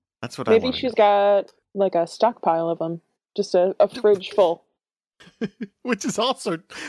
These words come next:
Speaker 1: horrifying, 'cause again, that means there was a bunch of people earlier that got killed.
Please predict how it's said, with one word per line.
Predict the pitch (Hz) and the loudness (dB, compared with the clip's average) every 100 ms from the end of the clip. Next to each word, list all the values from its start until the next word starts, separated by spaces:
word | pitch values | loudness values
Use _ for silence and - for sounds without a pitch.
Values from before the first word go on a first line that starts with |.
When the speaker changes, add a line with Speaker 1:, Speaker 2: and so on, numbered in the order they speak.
| - | -2
Speaker 1:
horrifying, | 247 214 170 135 117 190 | -2 -2 -2 -4 -4 -6
'cause | - 160 | -6 -4
again, | 175 208 139 | -2 0 0
that | 147 156 | -2 -2
means | 160 147 | -4 -2
there | 160 | -4
was | 147 135 | -2 -4
a | |
bunch | 123 139 143 | -2 -2 -2
of | |
people | 151 143 131 | -8 -6 -4
earlier | 202 196 120 104 | -2 -2 -4 -4
that | 104 | -6
got | 101 98 95 | -6 -10 -10
killed. | 92 - | -14 -14